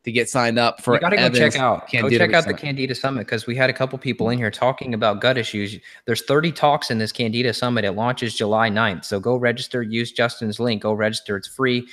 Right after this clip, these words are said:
Speaker 2: And then you can choose to buy the talks and support the mission. Uh, it's gonna be a great, great event. It's all online coming up in, what, two, three weeks? So
Speaker 1: Yeah. And we needed to get you a link for your, for my, for the summit for me, so then you can get some credit there.
Speaker 2: For sure.
Speaker 1: Awesome, man.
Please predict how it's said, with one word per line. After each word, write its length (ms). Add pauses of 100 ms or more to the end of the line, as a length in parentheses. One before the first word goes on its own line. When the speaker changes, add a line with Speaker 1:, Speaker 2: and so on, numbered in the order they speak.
(160)
Speaker 2:
And 100
then 60
you 100
can 260
choose 260
to 80
buy 240
the 80
talks 360
and 120
support 340
the 80
mission. 380 (400)
Uh, 200
it's 120
gonna 160
be 100
a 60
great, 260
great 220
event. 260
It's 140
all 160
online 320
coming 240
up 180
in, 160
what, 220
two, 160
three 140
weeks? 300
So 220 (140)
Speaker 1:
Yeah. 240 (180)
And 80
we 60
needed 140
to 100
get 140
you 180
a 20
link 240
for 160
your, 320
for 80
my, 220
for 100
the 80
summit 340
for 300
me, 200
so 120
then 140
you 100
can 120
get 120
some 100
credit 280
there. 160 (160)
Speaker 2:
For 120
sure. 280 (440)
Speaker 1:
Awesome, 300
man. 220